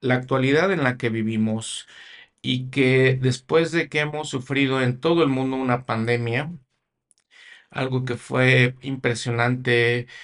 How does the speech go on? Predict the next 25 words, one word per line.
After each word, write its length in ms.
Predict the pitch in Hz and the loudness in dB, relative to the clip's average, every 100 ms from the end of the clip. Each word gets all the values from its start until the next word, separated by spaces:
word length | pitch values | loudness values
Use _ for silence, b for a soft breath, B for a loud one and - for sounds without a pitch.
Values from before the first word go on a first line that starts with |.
| B B | B B
eh, 420 | - 107 107 107 - | -2 2 4 2 0
triste, 1040 | 131 139 127 - - 120 117 117 113 110 - B B - | 0 2 0 -2 0 2 4 4 2 -2 -6 B B -12
deprimente 800 | 117 110 117 120 135 147 143 127 | -8 -6 -4 -2 0 0 0 0
en 100 | 117 | 0
algunos 420 | 113 117 110 - | -2 -2 -4 -4
casos, 720 | 110 107 - 113 107 - - _ _ _ _ _ _ _ _ b b | -2 -2 -2 -4 -4 -6 -10 _ _ _ _ _ _ _ _ b b
y 160 | 135 131 | -6 0
que 100 | 143 | 2
nos 220 | 151 147 | 2 2
ha 80 | 175 | 2
llevado 340 | 170 175 175 | 4 6 6
a 140 | 175 - | 4 2
cambiar 480 | 151 139 143 151 | 2 2 4 2
nuestra 340 | 165 151 - 127 | 2 -6 -4 0
vida, 520 | 127 123 139 160 170 _ B B B B | 2 2 2 0 -6 _ B B B B
la 140 | 120 | -4
manera 260 | 117 120 135 | -2 0 0
en 100 | 135 | 0
que 80 | 127 | -2
hacemos 360 | 127 135 131 | -2 -2 -2
ciertas 420 | 131 131 - 131 - | -2 -4 -4 -6 -4
cosas 340 | 123 127 120 | -6 -6 -4
han 180 | 123 127 | -4 -2
cambiado 520 | 127 110 110 123 127 | -2 0 0 0 -2
completamente. 1000 | 123 110 123 120 120 120 120 147 175 | -6 -6 -6 -4 -6 -4 -6 -6 -8